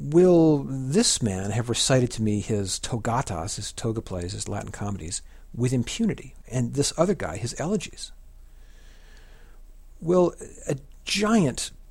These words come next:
Telephus, that is the prolonged play about Telephus, have consumed the day with impunity?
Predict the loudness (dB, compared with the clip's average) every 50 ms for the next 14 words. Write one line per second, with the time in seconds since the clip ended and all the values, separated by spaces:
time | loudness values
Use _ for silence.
0 | -20 -14 -10 -8 -8 -4 0 2 2 2 2 0 -4 -2 0 0 0 0 -2 -4
1 | -4 -4 -4 -6 -8 -10 -8 -4 -2 0 2 2 2 2 2 0 -2 -4 -4 2
2 | 4 6 6 6 4 2 -2 -4 -6 -6 -4 -4 -2 -2 -2 -4 -6 -8 -8 -8
3 | -10 -12 -18 -20 -20 -20 -20 -20 -20 -20 -20 -18 -6 -2 -2 -2 -2 -4 -4 -4
4 | 0 4 4 6 6 6 4 4 2 2 2 2 0 -4 -6 -10 -12 -18 -20 -20
5 | -20 -20 -20 -20 -14 -6 -4 -4 0 2 2 4 4 2 0 0 -4 -6 -10 -16
6 | -20 -20 -20 -20 -20 -20 -20 -20 -20 -20 -20 -20 -20 -20 -20 -18 -16 -12 -8 0
7 | 4 4 4 4 2 0 0 0 2 2 2 2 0 -6